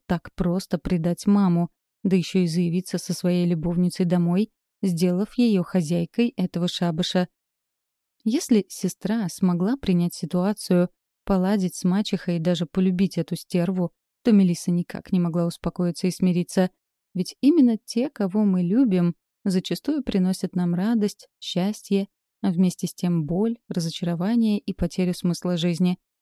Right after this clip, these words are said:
Войдя в свою комнату, расположенную в самом тихом, спокойном и светлом уголке дома, девушка скинула с плеч рюкзак с вещами, бросив его возле входа и решив разобрать его завтра.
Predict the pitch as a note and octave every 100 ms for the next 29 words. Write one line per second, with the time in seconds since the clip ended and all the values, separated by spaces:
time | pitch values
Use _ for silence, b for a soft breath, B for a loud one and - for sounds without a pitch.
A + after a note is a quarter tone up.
0 | _ _ _ _ _ _ _ - G3+ G3
1 | E3 F3 - F3 F3 A3 G#3 F3 F3+ E3+
2 | - F#3 F3 D#3+ F3 - F3+ F3 F3 -
3 | F3+ - F3 E3+ - E3 F3+ F3+ E3+ -
4 | F3+ F3 F3 E3+ F3 E3+ F#3 E3+ G3 A3
5 | G#3 _ _ _ - G3 F3 - F3+ -
6 | F3+ F3+ A3+ - F#3+ F3+ - F3+ D#3 E3+
7 | E3+ - F3 - F3 F3 G3+ F#3 _ _
8 | - F#3+ F#3 E3+ - F3+ - F3+ F3 E3+
9 | E3 E3+ F3 E3+ - F#3 F#3+ F3 G3+ F#3
10 | F3 E3+ - F3 F3 E3 E3+ - G3 F3
11 | E3+ E3+ - F#3